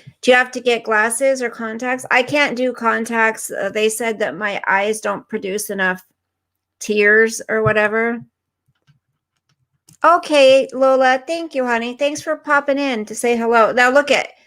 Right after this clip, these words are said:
I can't handle this. Um, who cares? He's completely unresponsive. Oh, honey. I'm so sorry.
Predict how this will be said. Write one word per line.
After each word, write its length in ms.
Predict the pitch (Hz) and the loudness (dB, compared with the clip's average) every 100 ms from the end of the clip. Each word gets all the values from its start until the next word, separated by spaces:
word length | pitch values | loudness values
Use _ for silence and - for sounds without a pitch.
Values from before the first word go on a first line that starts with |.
| 131 | -14
I 100 | - | -6
can't 260 | 240 240 226 | -4 -2 -2
handle 340 | 220 220 226 | -2 -2 -4
this. 380 | 208 - 247 - - 143 131 - - _ _ _ _ | -4 -6 -10 -14 -18 -20 -20 -20 -20 _ _ _ _
Um, 500 | 226 233 226 214 190 - _ _ _ _ - | 2 6 6 2 -4 -14 _ _ _ _ -14
who 140 | 208 | -10
cares? 580 | 202 233 202 123 202 - _ _ _ _ _ _ | -2 2 2 0 -8 -16 _ _ _ _ _ _
He's 280 | 240 240 233 | -4 -4 -4
completely 680 | 247 226 - 240 240 254 233 - | -8 -10 -4 -4 -2 -2 -2 -2
unresponsive. 1600 | 226 233 233 226 220 - - 214 220 220 - 208 190 185 220 _ _ _ _ _ _ _ _ - _ | -2 -2 -2 -2 -4 -8 -8 -4 -4 -6 -6 -6 -4 -6 -12 _ _ _ _ _ _ _ _ -20 _
Oh, 300 | 233 226 214 208 208 - | -6 -4 -2 -4 -10 -18
honey. 680 | 262 233 220 202 190 202 202 _ _ _ _ _ _ _ _ _ _ _ _ _ _ _ _ _ _ _ _ _ | -12 -8 -8 -8 -10 -12 -16 _ _ _ _ _ _ _ _ _ _ _ _ _ _ _ _ _ _ _ _ _
I'm 220 | - 226 | -6 -6
so 280 | 226 240 220 | -4 -4 -4
sorry. 800 | 220 226 214 208 214 220 214 | -4 -6 -4 -4 -4 -6 -8